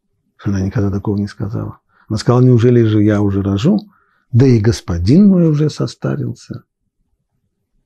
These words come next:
Но Ашем не сказал так Аврааму. Почему?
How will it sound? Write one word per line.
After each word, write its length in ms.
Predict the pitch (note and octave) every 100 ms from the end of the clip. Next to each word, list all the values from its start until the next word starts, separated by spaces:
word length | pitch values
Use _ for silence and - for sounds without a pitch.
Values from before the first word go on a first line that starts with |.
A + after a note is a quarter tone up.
| _ _
Но 120 | A2
Ашем 200 | G#2 A#2+
не 80 | A#2+
сказал 380 | - B2+ B2 G2
так 200 | F2+ -
Аврааму. 280 | F2+ G2 - _ _ _ _ _ _ _ _ _ _ _ _ _ _ _ _ _ _ _ - _ _ _ _ _
Почему? 440 | C3 A#2+ C#3 G2+